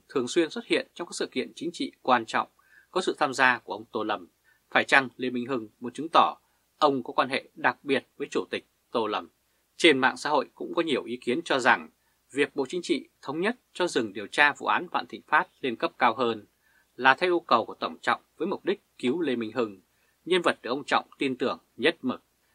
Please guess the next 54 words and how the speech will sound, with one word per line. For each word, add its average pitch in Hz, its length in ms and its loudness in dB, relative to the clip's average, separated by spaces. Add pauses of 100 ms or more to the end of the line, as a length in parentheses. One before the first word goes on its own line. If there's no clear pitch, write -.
(160)
Nhưng 147 240 -4
trong 139 160 0
giai 127 120 0
đoạn 120 160 -2
hai 135 280 4
của - 100 -16
vụ 98 100 -10
án 101 240 -6
Vạn - 140 -2
Thịnh 87 140 -18
Phát 156 260 0 (340)
liên 143 240 -2
quan 123 140 0
đến 120 100 -8
trách - 200 -8
nhiệm 139 220 -6
của - 160 -18
bà 92 120 -4
trùm 90 260 -8
Mỹ 87 120 -12
Lan 123 260 2 (340)
chuyển 113 200 -2
hơn 127 240 -6 (140)
bốn 147 200 -2
tỷ 123 240 -4
đô 113 160 -4
la 113 340 2
ra 113 120 -8
nước 151 160 -8
ngoài, 95 320 -2 (680)
Lê 156 200 0
Minh 160 140 0
Hưng 160 180 -4 (140)
một 120 140 -4
lần 117 160 -2
nữa 131 240 -6
lại 120 100 -6
bị 120 180 -10
cáo 131 160 0
buộc 156 260 -4 (300)
là - 120 0
người 131 160 -2
phải 92 180 -8
chịu - 160 -8 (120)
trách - 220 -4
nhiệm 123 180 -4 (360)
cao 110 200 2
nhất. 104 220 -12 (460)
Do 143 160 0
đó, 123 260 6
Chủ 123 120 -6
tịch 113 160 -10
Tô 131 80 -4
Lâm 123 240 0